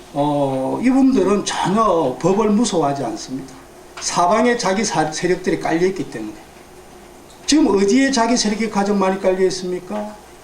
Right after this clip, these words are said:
뭐 이런 얘기하기 뭐합니다만. 뭐 많이 깔려 있습니다. 우리 박연한 교수님 말씀하신 것이 많이 깔려. 그래서 이 이적 단체로 판결이 되면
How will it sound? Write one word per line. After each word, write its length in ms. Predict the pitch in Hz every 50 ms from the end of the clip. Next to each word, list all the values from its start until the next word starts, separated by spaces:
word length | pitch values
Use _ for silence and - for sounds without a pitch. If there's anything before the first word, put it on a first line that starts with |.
| - -
뭐 100 | 160 165
이런 220 | 190 185 190 190 170
얘기하기 420 | 156 147 139 135 147 147 143 143
뭐합니다만. 580 | 135 131 127 127 131 131 - - - 123 - - - - - - - - - - - - - - - - - - - -
뭐 280 | - 131 127 - - - -
많이 300 | 127 - - 131 147 139
깔려 280 | - 131 131 135 139
있습니다. 280 | 127 - - 120 113 - -
우리 100 | 110 - -
박연한 400 | - 143 151 165 165 151 135 127
교수님 260 | 120 - 135 127 117
말씀하신 540 | 113 110 110 - 120 120 117 - - - -
것이 180 | 123 - -
많이 220 | - - - - -
깔려. 160 | - - - - - - - - - - - - - - - - - - - - - - - - - - - - - - - - - - - - - - - - -
그래서 600 | - 233 247 254 247 240 254 240 233 208 190 - 220
이 600 | 233 233 226 220 214 190 165 147 127 110 107 - -
이적 380 | 170 175 170 - 254 - -
단체로 1300 | - 226 233 247 269 - 269 - - - - 196 190 190 190 185 180 180 175 175 170 165 165 202 226 214
판결이 440 | 214 - - 226 233 254 240 180 147
되면 480 | - 160 170 170 135 123 131 127 -